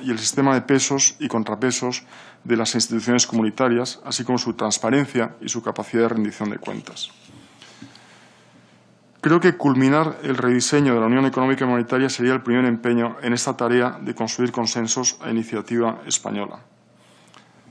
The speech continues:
Si se acuerda la futura emisión de deuda comunitaria para financiar los programas anticrisis del presupuesto común, se estará cortando el nudo gordiano de la discusión desde dos mil doce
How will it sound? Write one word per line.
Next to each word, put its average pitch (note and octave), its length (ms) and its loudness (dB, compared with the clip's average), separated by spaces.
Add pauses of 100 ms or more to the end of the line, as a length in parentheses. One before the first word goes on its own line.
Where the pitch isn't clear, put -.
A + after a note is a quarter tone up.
(420)
Si B2+ 140 -6
se A2+ 100 -4
acuerda D3+ 320 4
la D3 80 2
futura C#3+ 320 0
emisión C#3 320 2
de A#2 80 4
deuda B2+ 260 4
comunitaria A#2+ 540 0
para G#2+ 200 -4
financiar A#2 600 -4 (380)
los A#2 200 -6 (440)
programas B2 420 2
anticrisis A#2+ 560 -2
del A2 120 -4
presupuesto B2 520 -2
común, B2+ 340 2 (400)
se - 140 -2
estará C3+ 260 2
cortando D3+ 440 4
el C3 80 4
nudo C#3+ 260 4
gordiano A#2+ 720 2
de A#2 100 -6
la A#2+ 80 0
discusión C#3 640 0 (180)
desde A2+ 300 -8
dos A2 160 -4
mil C3+ 120 0
doce B2 360 -2